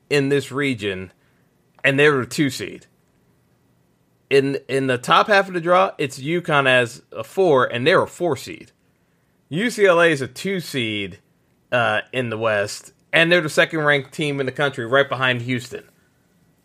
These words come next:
according to KenPom rankings. So, again, I have, for the folks that are picking Kansas to make it to the Final Four, it's not that I hate Kansas. It's just that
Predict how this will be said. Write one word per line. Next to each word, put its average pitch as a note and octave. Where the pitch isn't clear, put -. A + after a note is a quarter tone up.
according C#3
to D3+
KenPom A#2
rankings. -
So, D3+
again, C#3
I F#3
have, A#3
for F#3
the E3
folks G#3+
that G3
are F3+
picking F#3+
Kansas E3+
to D3+
make D3+
it D3+
to D#3
the C3+
Final D3
Four, D#3
it's E3
not C#4
that A#3
I F#3
hate F3
Kansas. -
It's -
just B3
that D#3